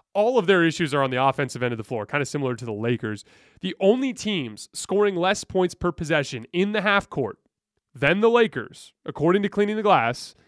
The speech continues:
are the Clippers and the Rockets. Yes, you heard that right. The Clippers are,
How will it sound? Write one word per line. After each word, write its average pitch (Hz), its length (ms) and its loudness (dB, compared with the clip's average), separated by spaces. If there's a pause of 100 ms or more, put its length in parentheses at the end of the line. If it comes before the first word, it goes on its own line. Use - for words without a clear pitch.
(360)
are 170 120 6
the 165 80 4
Clippers 160 400 -2
and 143 80 -8
the 139 60 -2
Rockets. 120 460 -4
Yes, 151 240 0
you 135 80 0
heard 147 140 0
that 147 120 0
right. 127 340 -2 (440)
The 160 100 2
Clippers 165 420 0
are, 135 260 2